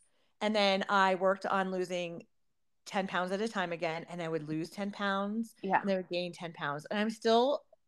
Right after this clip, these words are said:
Speaker 1: fighting that twenty pounds and losing ten, gaining ten, which is the
Speaker 2: Mm-hmm.
Speaker 1: same. It's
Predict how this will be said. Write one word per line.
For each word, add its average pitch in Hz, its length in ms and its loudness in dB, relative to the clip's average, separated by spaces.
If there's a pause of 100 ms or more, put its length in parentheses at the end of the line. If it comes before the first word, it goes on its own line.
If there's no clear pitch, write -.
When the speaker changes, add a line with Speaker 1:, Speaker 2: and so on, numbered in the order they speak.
(460)
Speaker 1:
fighting 175 540 2 (200)
that 175 160 2
twenty 170 260 -2
pounds 151 380 -2 (120)
and 170 340 -6
losing 180 340 -2
ten, 151 260 -4
gaining 151 240 -4
ten, 139 220 -6 (260)
which 220 100 2
is 214 140 8
the 208 140 2
Speaker 2:
Mm-hmm. - 140 -10
Speaker 1:
same. 233 580 6
It's - 280 -4